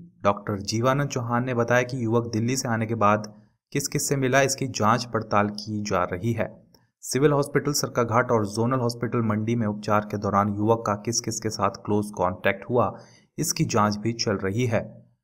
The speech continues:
जो भी लोग युवक के कॉन्टैक्ट में आए होंगे,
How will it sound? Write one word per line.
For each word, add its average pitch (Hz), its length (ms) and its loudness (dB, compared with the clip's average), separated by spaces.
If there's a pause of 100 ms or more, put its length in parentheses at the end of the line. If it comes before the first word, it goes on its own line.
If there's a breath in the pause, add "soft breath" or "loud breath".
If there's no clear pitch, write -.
(400)
जो 123 160 4
भी 160 100 6
लोग 151 260 6
युवक 127 320 0
के 131 100 -2
कॉन्टैक्ट 104 520 -2
में 113 180 0
आए 104 180 2
होंगे, 110 300 -2